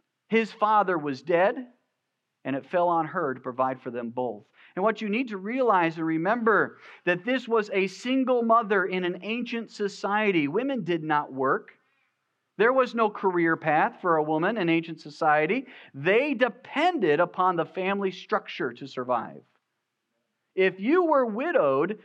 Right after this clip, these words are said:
your best bet would be to move back into your father's house or marry again.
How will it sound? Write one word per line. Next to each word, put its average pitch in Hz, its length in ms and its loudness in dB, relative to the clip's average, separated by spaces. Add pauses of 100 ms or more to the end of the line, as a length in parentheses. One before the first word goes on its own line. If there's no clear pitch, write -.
(120)
your 262 240 0
best 214 540 0
bet 247 260 2
would 175 140 -2
be 190 160 -2
to 175 80 -2
move 175 480 -2
back 220 360 0
into 175 160 -2
your 170 200 0
father's 175 460 0
house - 680 -8 (680)
or 190 140 4
marry 196 500 2
again. 170 640 0